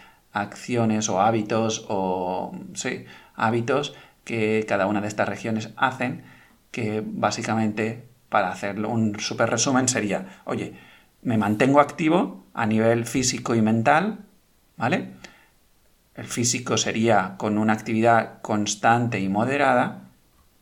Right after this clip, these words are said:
que básicamente me permita, ah, pues eso, mm, que, que estar moviéndome, pero sin exigir al cuerpo. A nivel mental es mantenerme activo, quiere decir seguir trabajando,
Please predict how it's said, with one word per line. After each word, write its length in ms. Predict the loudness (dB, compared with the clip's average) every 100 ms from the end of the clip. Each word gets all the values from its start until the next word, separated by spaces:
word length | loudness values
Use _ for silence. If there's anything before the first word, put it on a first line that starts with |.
| -10
que 200 | -6 -4
básicamente 720 | -4 -4 -6 -4 -2 -4 -4
me 140 | -8
permita, 640 | -8 -6 -4 -4 -4 -6 -10 -20 _ -12
ah, 680 | -6 -4 -4 -6 -8 -10 -14 -20 -20
pues 180 | -14 -10
eso, 360 | -8 -8 -12 -20 _ _ _ _ _
mm, 560 | -8 -8 -8 -12 -14 -18 -20 _ _
que, 200 | -12 -12
que 260 | -10 -10 -10
estar 380 | -4 -2 -4 -8 -20 _ -6
moviéndome, 760 | -2 0 2 2 2 0 -6 -10
pero 180 | -10 -8
sin 300 | -6 -4 -4
exigir 460 | -4 -8 -10 -6
al 100 | -6
cuerpo. 440 | 0 0 2 0 -2 -10 -18 -20 -14 -4
A 100 | 0
nivel 280 | 2 2
mental 560 | 2 2 6 6 6 4
es 300 | 0 -2 -4
mantenerme 680 | -2 0 0 -2 -2 -2 -2
activo, 520 | -2 -4 0 2 0
quiere 200 | -2 -6
decir 220 | -4 -4
seguir 320 | -4 -4 -4
trabajando, 720 | 0 2 2 0 -2 -2 -6